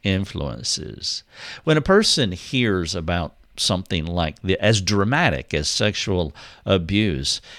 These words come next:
if they have been influenced in dramatic ways themselves, like, say, they were sexually abused, they can respond in an overreactive way. It is important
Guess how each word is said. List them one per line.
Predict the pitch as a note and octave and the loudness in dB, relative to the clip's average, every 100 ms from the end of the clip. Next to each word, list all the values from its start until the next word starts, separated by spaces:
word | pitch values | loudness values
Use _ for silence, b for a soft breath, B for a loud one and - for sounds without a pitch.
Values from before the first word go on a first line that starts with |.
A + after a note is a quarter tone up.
| B | B
if | A2+ G#2+ | 0 2
they | A#2 C#3+ | 4 4
have | D#3+ C#3 A2 F#2+ | 4 0 0 0
been | G#2+ G#2 F2 C#2 - b b b _ _ _ _ | 2 2 0 -4 -10 b b b _ _ _ _
influenced | C3 C3 C3+ - G#2 E2+ D#2+ F#2 - | 4 4 4 0 0 0 0 -2 -2
in | - G2 F2 E2 D2+ _ _ _ | 0 -2 -2 -4 -10 _ _ _
dramatic | C3+ F#2+ A2 G2+ G#2+ A2 G2 | -4 2 4 6 4 4 2
ways | G2 G#2 G2 F2+ | 4 4 4 2
themselves, | - F2+ D#2+ - - B2+ D2 C#2 - | 0 -2 0 0 2 0 0 -2 0
like, | A2+ G#2 | 2 4
say, | - B2 | 4 4
they | A2 A2+ B2+ | 4 4 4
were | A2+ F#2 | 4 2
sexually | - F2+ D2 - F2 F2 | 2 0 -2 -4 -2 -2
abused, | D#2 D#2+ G#2+ D3+ D#2+ D2 E2 - _ _ _ _ - | -2 -4 -4 -2 -2 -2 -6 -6 _ _ _ _ -10
they | G#2+ A2 B2 | -2 2 2
can | - A2 F#2+ | 2 -2 0
respond | F2+ - - A#2 B2 G#2 F2 | 0 -2 -2 0 2 2 0
in | F2+ F2+ | -2 -2
an | F2+ | -4
overreactive | - B2+ A#2 A#2 G2+ F2+ G2 G2 G#2+ G2+ - E2 D#2 | 2 4 4 4 2 2 2 2 0 -2 -2 -2 -2
way. | F2 G2 G2 F2 D2 D2 _ _ _ _ _ _ - - | -2 0 2 0 -4 -10 _ _ _ _ _ _ -8 2
It | C3 | 2
is | D#3+ C#3 | 4 2
important | A#2 F#2 - B2+ A2+ D2+ C2 | 0 0 -2 2 2 0 -6